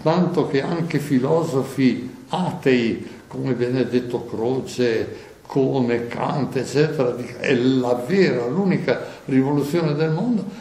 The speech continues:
è quella di aver data la legge dell'amore. Tutti i figli di Dio, tutti i fratelli, vi dovete amare vi do un comandamento nuovo, amatevi come io vi ho amato.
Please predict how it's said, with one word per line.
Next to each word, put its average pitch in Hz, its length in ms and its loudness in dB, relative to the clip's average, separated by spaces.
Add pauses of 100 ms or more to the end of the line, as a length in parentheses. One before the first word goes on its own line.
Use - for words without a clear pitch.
è 185 140 -4
quella 185 240 0
di 151 140 2
aver 143 220 0
data 175 340 -2
la - 120 -4
legge 127 320 2
dell'amore. 131 600 -2 (280)
Tutti 196 260 0
i - 40 2
figli 131 340 2
di 113 160 0
Dio, 185 300 0
tutti 180 240 -2
i 147 60 0
fratelli, 190 640 2 (260)
vi 156 140 2
dovete 147 380 4
amare 226 640 0 (340)
vi 120 160 0
do 120 160 4
un 131 160 0
comandamento 127 720 0
nuovo, 185 560 0 (200)
amatevi 170 760 2
come 117 240 2
io 110 160 0
vi 196 140 0
ho 185 60 2
amato. 107 640 -6